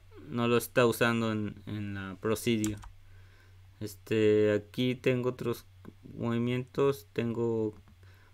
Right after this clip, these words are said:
aquí una declaración de una variable, el sequence, pero yo voy a mover, lo que voy a hacer es mover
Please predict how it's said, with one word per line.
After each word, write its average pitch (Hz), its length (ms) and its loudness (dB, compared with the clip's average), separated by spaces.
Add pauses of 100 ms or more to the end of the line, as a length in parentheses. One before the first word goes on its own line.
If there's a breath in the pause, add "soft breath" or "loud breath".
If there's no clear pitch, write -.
aquí 127 240 0
una 127 140 4
declaración 120 540 2
de 123 60 0
una 123 140 -2
variable, 127 560 -2
el 107 160 -2
sequence, 151 680 -2
pero 113 300 4
yo 113 220 2 (200)
voy 120 180 0
a 127 60 2
mover, 127 440 0
lo 120 120 0
que - 100 -2
voy 120 160 2
a - 20 4
hacer 127 260 2
es 127 180 2
mover 127 460 2